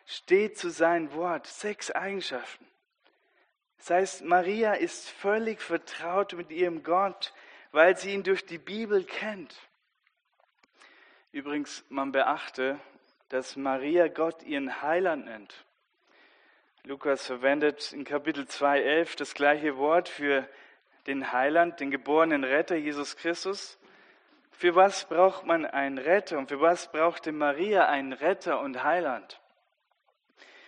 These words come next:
Ich meine, die, eine Kirche in unserem Land lehrt ja, dass Maria als Mutter Gottes, die katholische Kirche kann man offen sagen, dass sie sündlos war und dass sie auch Mittlerin zu Gott ist, zu der wir beten sollen.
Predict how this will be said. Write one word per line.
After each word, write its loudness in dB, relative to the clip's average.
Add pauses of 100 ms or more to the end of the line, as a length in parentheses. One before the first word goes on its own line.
(180)
Ich -20
meine, -2
die, -6 (340)
eine -6
Kirche 2
in 2
unserem 0
Land 0
lehrt 2
ja, 2 (840)
dass -4
Maria 6
als 4
Mutter 2
Gottes, -2
die -16
katholische -4
Kirche -8
kann -4
man -8
offen -10
sagen, -4 (480)
dass -10
sie -6
sündlos 0
war 0
und -2
dass 4
sie 2
auch 4
Mittlerin 0
zu -6
Gott 0
ist, -10
zu -14
der 4
wir 2
beten -2
sollen. -6